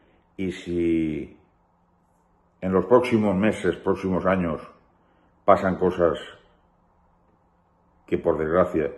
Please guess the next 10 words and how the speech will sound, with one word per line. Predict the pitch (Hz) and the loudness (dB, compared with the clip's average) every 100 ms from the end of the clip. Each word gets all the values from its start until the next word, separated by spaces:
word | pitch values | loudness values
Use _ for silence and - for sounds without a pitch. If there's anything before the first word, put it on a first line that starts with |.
| 80 | -4
yo | 85 82 | -2 2
creo | 85 | 0
que | 76 | 0
van | 80 80 | -2 -2
a | |
ser | - 80 - | -2 -4 -4
inevitables, | 90 85 76 73 87 85 90 - - - _ _ _ _ _ _ _ _ _ _ _ _ _ _ _ _ _ _ _ _ - | -8 -4 -6 -4 0 0 -2 -8 -18 -20 _ _ _ _ _ _ _ _ _ _ _ _ _ _ _ _ _ _ _ _ -16
vayan | 87 107 117 131 139 131 - | 2 8 8 8 4 -2 -4
a | - 90 | -2 -2
quejarse | 85 - 104 98 - 120 - | -2 0 0 0 -2 -4 -4